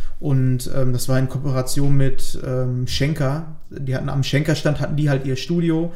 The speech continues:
Aber, ähm, da, dadurch, dass ich irgendwo im an-, an, ähm, Bereich im Einsatz war, <clears throat> hatte ich da auch nicht wirklich den Kontaktpunkt mit denen.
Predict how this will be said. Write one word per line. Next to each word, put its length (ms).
Aber, 480
ähm, 240
da, 400
dadurch, 200
dass 140
ich 100
irgendwo 200
im 80
an-, 260
an, 400
ähm, 260
Bereich 340
im 120
Einsatz 400
war, 280
<clears throat> 120
hatte 160
ich 60
da 100
auch 120
nicht 140
wirklich 200
den 180
Kontaktpunkt 640
mit 160
denen. 220